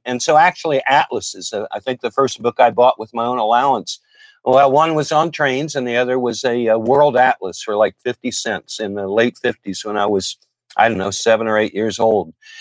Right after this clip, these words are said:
And now I have pretty much every atlas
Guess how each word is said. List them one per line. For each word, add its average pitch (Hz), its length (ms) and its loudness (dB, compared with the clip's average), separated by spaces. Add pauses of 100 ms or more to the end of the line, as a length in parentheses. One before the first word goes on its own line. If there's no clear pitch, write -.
(320)
And 120 420 0
now 147 440 4
I 127 160 4
have 123 420 2 (180)
pretty 254 200 2
much 160 260 2
every 160 400 4
atlas 123 640 0